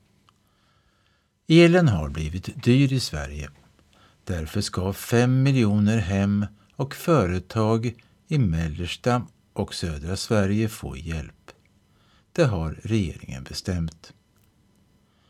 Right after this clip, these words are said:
De som hade extra dyr el mellan oktober år tjugohundratjugoett och september år tjugohundratjugotvå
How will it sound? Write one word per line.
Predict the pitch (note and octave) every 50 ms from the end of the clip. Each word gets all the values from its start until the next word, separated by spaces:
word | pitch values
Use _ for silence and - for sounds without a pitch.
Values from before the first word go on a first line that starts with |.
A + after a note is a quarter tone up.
| _ _ _ _ _ _ _ _ _ _ _ _ _ _ -
De | E3 E3 E3+ F3 F3 E3
som | - - E3+ E3
hade | D#3+ C#3+ C#3+ D#3 C#3 F#2+ D#2+ F2+ E2+ D#2+
extra | - - - A2+ G#2 A2 - - - - - A2 A#2+
dyr | A#2+ A2+ A#2 G#2+ G#2+ A2+ A2+ A#2+
el | A#2+ A2 G#2+ A2+ A2+ A2+ A2+ A2+ A2+ - _ _ _ _
mellan | - E2+ E2 D#2+ D#2 D#2 E2+ F#2 G#2
oktober | G#2 G#2+ - - - G2+ G2+ G2+ G2+ G2 A#2 B2 A#2+ A2
år | G2 F#2+ F#2+
tjugohundratjugoett | - - C3 B2+ A2+ G2 G2 G2+ G2 G2+ G2+ G2 - - A#2 A#2 A#2 A2+ A2+ A#2+ A#2+ - _ _ - - - - _ _ - - - _ _
och | - D3+ D3 C#3+ D3 -
september | - - - D#3+ D3+ - - - - F#2 E2 F2+ F#2 F#2 F#2 G2+ A#2 A2+ -
år | G2 D#2+ C#2 C2+
tjugohundratjugotvå | - - - - G2 E2 D2+ D#2 E2+ F2+ E2+ E2+ E2 D#2 D2+ D#2 - - E2+ E2 F#2 F2+ - - - A#2+ A#2 A#2 A#2+ A#2+